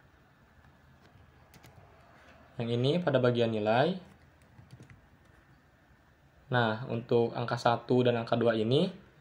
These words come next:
satu untuk kelas A dan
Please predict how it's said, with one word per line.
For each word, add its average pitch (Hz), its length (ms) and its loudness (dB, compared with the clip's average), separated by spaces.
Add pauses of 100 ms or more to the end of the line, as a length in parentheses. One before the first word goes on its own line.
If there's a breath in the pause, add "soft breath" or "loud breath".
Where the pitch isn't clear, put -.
(300)
satu 175 480 4
untuk 143 320 0 (240)
kelas 120 320 2
A 139 160 8
dan 139 480 2